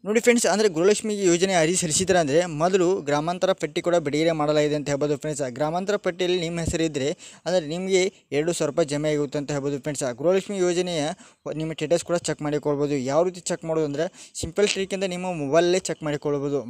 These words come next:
ಮೊದಲು ನಿಮ್ಮ Chrome ಬ್ರೌಸರ್ ಅಪ್ಲಿಕೇಶನ್ ಓ-, ಓಪನ್ ಮಾಡಿ. ಓಪನ್ ಮಾಡಿದ ಮೇಲೆ ಇಲ್ಲಿ ಆಧಾರ್ ಕೆ ಎ ಆರ್ ಅಂತ ಸರ್ಚ್ ಮಾಡಿ. ಸರ್ಚ್ ಮಾಡಿದ ಮೇಲೆ ವೆಬ್ಸೈಟ್ ಕೂಡ ಬರುತ್ತೆ ಅಂತ ಹೇಳ್ಬೋದು. ಇದು ಸರ್ಕಾರದ ವೆಬ್ಸೈಟ್ ಆಗಿದೆ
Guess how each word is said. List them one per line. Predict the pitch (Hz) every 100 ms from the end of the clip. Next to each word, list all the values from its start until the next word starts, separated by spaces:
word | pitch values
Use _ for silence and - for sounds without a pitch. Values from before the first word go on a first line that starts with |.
| 151
ಮೊದಲು | 196 202 196
ನಿಮ್ಮ | 180 175 170
Chrome | - 180 180
ಬ್ರೌಸರ್ | 175 180 135
ಅಪ್ಲಿಕೇಶನ್ | 160 156 165 165 143
ಓ-, | 139 117
ಓಪನ್ | 131 160 147
ಮಾಡಿ. | 139 196 - - _ -
ಓಪನ್ | 143 196 196
ಮಾಡಿದ | 170 185 180
ಮೇಲೆ | 160 165 170
ಇಲ್ಲಿ | 147 180 - _ - 139
ಆಧಾರ್ | 147 185 - _ _ _ _ _ -
ಕೆ | 175 185 175 165
ಎ | 175 - 143
ಆರ್ | 165 165
ಅಂತ | 165 151
ಸರ್ಚ್ | 160 143 156
ಮಾಡಿ. | 139 185 - _ _
ಸರ್ಚ್ | - 202 196
ಮಾಡಿದ | 202 196 180
ಮೇಲೆ | 165 185
ವೆಬ್ಸೈಟ್ | 147 185 170
ಕೂಡ | 185 156
ಬರುತ್ತೆ | 160 160 160
ಅಂತ | 160
ಹೇಳ್ಬೋದು. | 143 147 147 202 - _ - _ 175
ಇದು | 180 196 - _ _ _ _ - _ _ -
ಸರ್ಕಾರದ | 160 170 185 185 190
ವೆಬ್ಸೈಟ್ | 165 143 175 156
ಆಗಿದೆ | 160 156